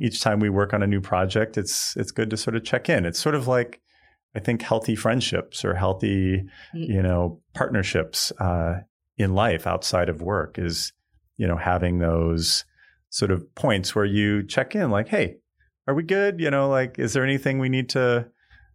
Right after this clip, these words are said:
Speaker 1: to, to work on?" And so, yeah, I'm somebody who values the interpersonal side of things. And I
Speaker 2: Yeah.
Speaker 1: think that that's helped out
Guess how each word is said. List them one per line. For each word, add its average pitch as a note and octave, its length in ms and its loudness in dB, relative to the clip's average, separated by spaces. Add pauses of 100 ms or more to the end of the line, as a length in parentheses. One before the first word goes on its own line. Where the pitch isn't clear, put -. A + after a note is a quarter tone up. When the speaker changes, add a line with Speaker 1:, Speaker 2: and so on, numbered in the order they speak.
(220)
Speaker 1:
to, A2+ 500 2 (120)
to C3+ 100 2
work D#3+ 240 0
on?" E2 240 2
And F2+ 140 0
so, G2+ 500 0 (420)
yeah, B2 160 2
I'm G2 160 2
somebody G2 380 2
who F#2 300 0
values F2+ 680 0 (440)
the A#2 80 -2
interpersonal F#2+ 640 0
side E2+ 240 -2
of E2 100 -2
things. E2+ 280 -2
And E2 100 0
I E2 60 0
Speaker 2:
Yeah. D#2 60 -6
Speaker 1:
think E2+ 180 -2
that D#2+ 140 -4
that's E2 240 -2
helped - 280 -4
out E2+ 400 0